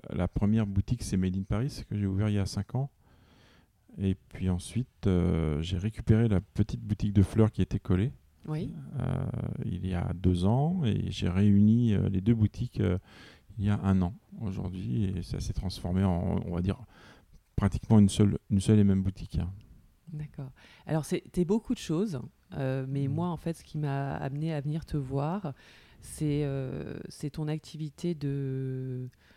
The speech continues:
Speaker 2: comment t'appellerais ça, de parfumeur, de
Speaker 1: Alors, il y a un nom
Speaker 2: Oui,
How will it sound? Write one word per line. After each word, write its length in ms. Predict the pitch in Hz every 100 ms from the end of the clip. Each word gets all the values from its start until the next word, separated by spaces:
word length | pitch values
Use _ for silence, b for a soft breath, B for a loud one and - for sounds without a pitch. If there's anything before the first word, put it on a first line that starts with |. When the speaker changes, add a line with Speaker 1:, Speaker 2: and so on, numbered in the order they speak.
| b
Speaker 2:
comment 220 | - 147 143
t'appellerais 400 | 151 151 147 147
ça, 240 | - 151
de 280 | 143 135 131
parfumeur, 600 | - - - 190 214 277 269 214
de 440 | 202 202 202 202 196
Speaker 1:
Alors, 180 | 202 196 196 196 190 b b b 190 208
il 20 |
y 40 |
a 80 | 107
un 40 | 123
nom 220 | 117 233 - - -
Speaker 2:
Oui, 220 | 160 180